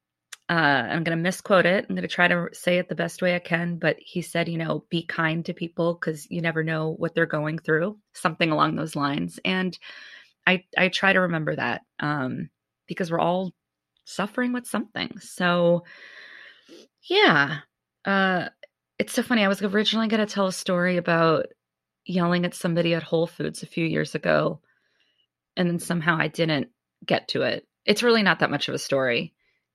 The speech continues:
It's, uh, it's that when I was not going to therapy and not <laughs> medicated, I got upset at somebody at Whole Foods 'cause they ran out of the muffin I liked. I didn't yell at them. I just got very teary-eyed and was like, "But I don't,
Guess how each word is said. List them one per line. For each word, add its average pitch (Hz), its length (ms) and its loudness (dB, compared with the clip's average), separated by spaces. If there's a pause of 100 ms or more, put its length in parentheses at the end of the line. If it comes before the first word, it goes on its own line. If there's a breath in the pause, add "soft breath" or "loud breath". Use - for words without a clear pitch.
It's, 175 320 0
uh, 143 420 0 (1040)
it's - 200 -2
that 160 180 0
when 170 180 2
I 156 80 2
was 147 480 -2 (180)
not 160 380 4
going 139 160 0
to 147 60 4
therapy 147 480 4
and 160 160 0
not 135 240 0
<laughs> - 20 -8
medicated, 160 880 2 (600 loud breath)
I 143 400 4 (580)
got 160 180 4
upset 139 360 4
at - 120 2
somebody 165 280 0
at 160 80 0
Whole 160 180 0
Foods 160 320 -2
'cause - 180 -8
they 165 120 0
ran 160 200 0
out 165 120 0
of 160 60 -4
the 147 60 -4
muffin 156 400 -2
I 226 100 0
liked. 233 500 -2 (260 soft breath)
I 226 80 4
didn't 226 220 2
yell 180 180 8
at 175 140 2
them. 76 300 -2 (100)
I 175 80 2
just - 460 0 (340)
got 180 240 0
very 180 240 6
teary-eyed 160 600 4
and 156 120 0
was 170 140 -6
like, 196 220 0
"But 415 120 6
I 370 80 8
don't, 392 220 2